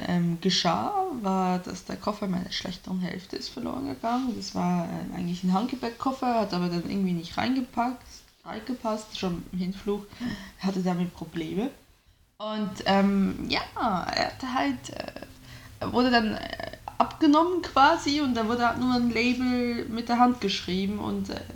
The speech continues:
dieses, äh, dieser Koffer ist dann in Frankfurt gestrandet, weil wir in Frankfurt halt umgestiegen sind. Aber er hat dann seinen Weg doch letztendlich sehr schnell wieder zurück nach Düsseldorf gefunden.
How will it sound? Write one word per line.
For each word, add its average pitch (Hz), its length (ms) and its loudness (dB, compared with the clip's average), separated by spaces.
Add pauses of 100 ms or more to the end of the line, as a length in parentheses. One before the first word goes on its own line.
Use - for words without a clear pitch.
(160)
dieses, 202 460 -10 (140)
äh, - 60 -8
dieser 208 220 -6
Koffer 226 240 -4
ist 233 120 -6
dann 233 100 -2
in 220 80 -4
Frankfurt 208 460 -4
gestrandet, 175 600 -4
weil 175 160 2
wir 170 100 0
in 175 120 2
Frankfurt 180 500 -8
halt - 160 -14
umgestiegen 196 760 -8
sind. 214 220 -8 (920)
Aber 214 200 10
er 214 120 10
hat 208 120 0
dann 196 160 2
seinen 180 260 2
Weg 170 200 0
doch 175 180 -4
letztendlich 175 480 -4
sehr 175 180 0
schnell 170 480 0
wieder 165 340 -4
zurück 170 240 -12
nach 180 120 -8
Düsseldorf 175 520 -4
gefunden. - 520 -12